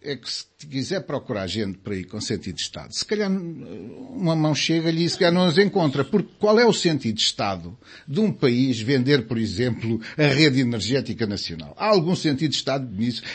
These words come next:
É a mesma coisa. Nós estamos neste momento numa situação que é quase parecida com a do Dom João, Dom João segundo, que chega ao, ao, chega ao governo, não é? Não foi eleito, era só por ser filho, e, e desabafa que o pai, não é? O Dom Afonso quinto, só lhe tinha deixado as estradas.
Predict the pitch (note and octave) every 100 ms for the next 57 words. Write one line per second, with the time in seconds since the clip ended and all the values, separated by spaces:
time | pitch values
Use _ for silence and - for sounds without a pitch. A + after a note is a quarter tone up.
0 | - G#3 A#3 A3 E3 E3 D3 B2 A2 F#2
1 | G#2+ A#2+ - - C#3+ C3+ A#3 A#3 E3+ E3+
2 | - B2+ A2 G#2 D3 C#3 C3+ A#2 A#2+ G#2+
3 | F#2+ F#3 G#3 G3 - F#3+ G#3+ G3+ G3+ F#3+
4 | F#3 G3 F3+ F#3+ G3+ G3+ - - F3+ G#3
5 | F3 G#3 G#3 G3+ A3+ A3 F3 - - D#3+
6 | C3+ C#3 C3+ C#3+ C#3 A#2 - - - A2
7 | A2+ B2 D#3+ C4 C3+ A2 G3 A2+ F#2 G#2+
8 | D3+ B3+ - E2 F2 G2 F#2+ - - _
9 | - A#2 A2 A#3+ C#4 D#4+ - - - -
10 | B3+ A#3 A3 E3+ B2 B2 D#3+ D#3 E3+ F3
11 | F#3+ F#3 D#3+ - C3+ F3 F3+ A#2+ E3 B2+
12 | B2 B2 C#3 C3 - F#3+ A3 A3 - A#3
13 | - A#3 G#3+ G#3 G#3+ F#3+ G3 - G3+ D#3
14 | D3+ D3 -